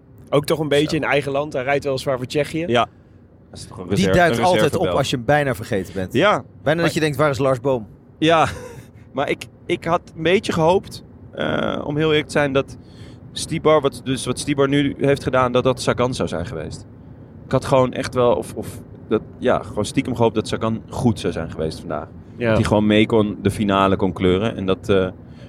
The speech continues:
Speaker 2: hij werd zesentwintigste, geloof ik, dus dat was wel, eh,
Speaker 1: Zeker. Mathieu van
Speaker 2: ja.
Speaker 1: der Poel won, eh, de sprint, won de geweldige sprint van de achtervolgende groep van Seneschal en Colbrelli.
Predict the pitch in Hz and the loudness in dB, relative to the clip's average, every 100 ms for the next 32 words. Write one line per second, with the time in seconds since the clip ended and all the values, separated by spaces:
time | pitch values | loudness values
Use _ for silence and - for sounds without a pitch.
0 | - - 92 95 107 95 110 107 - - | -18 -4 -2 2 2 2 0 0 -2 0
1 | 107 101 117 110 - - - 113 107 104 | 0 0 -6 -12 -12 -14 -6 -2 0 0
2 | 101 98 98 95 - 143 151 143 151 196 | -2 -4 -8 -14 -10 -8 -4 0 2 4
3 | 196 - 170 214 208 180 175 170 170 156 | 4 4 0 0 2 2 2 4 4 2
4 | 151 - 165 147 135 180 160 156 151 175 | -2 0 0 0 -2 0 2 2 4 2
5 | 165 127 151 139 - 143 127 117 131 139 | 2 0 0 0 0 2 2 2 0 0
6 | 139 127 190 - 165 151 165 147 139 170 | 0 -2 -8 -12 -10 -8 -6 -6 -4 -2
7 | 220 - 185 170 165 143 131 156 240 | -2 0 0 2 0 2 4 2 0